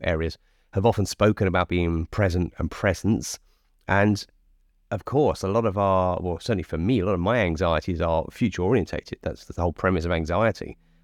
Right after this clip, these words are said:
If one can be deeply present, then inherently there is nothing to fear, is there? Which is, I guess, a wonderful experience for you to dial into. I'm curious to where, uh, or how I should say,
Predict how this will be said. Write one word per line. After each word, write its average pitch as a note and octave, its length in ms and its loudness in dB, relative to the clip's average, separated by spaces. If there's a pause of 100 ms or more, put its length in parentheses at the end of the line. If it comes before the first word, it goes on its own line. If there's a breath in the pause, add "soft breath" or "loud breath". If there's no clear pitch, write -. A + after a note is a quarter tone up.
(480)
If B2 160 0
one G#2+ 160 4
can G2+ 140 0
be G2 120 2
deeply G2 400 -2
present, A2 500 0
then F#2+ 320 0 (180)
inherently F#2+ 520 0
there F#2+ 220 2
is G2 200 -2 (220)
nothing F2+ 220 -4
to F2+ 120 -4
fear, F#2 280 0
is B2 160 0
there? E2 200 -2
Which F#2 220 -4
is, G2 160 -2 (560)
I - 60 -6
guess, - 300 -2 (560)
a A#2+ 80 6
wonderful C#3 460 4
experience A#2+ 400 2
for B2 100 -2
you - 40 2
to A2+ 80 0
dial A#2 300 2
into. C3 400 0 (380)
I'm C3 140 0
curious G3+ 440 -2
to E3 100 -2
where, C#3 440 2 (440)
uh, G2 240 2
or F#2 220 -2
how B2 340 2
I E2+ 80 2
should - 220 -6
say, E2+ 320 -4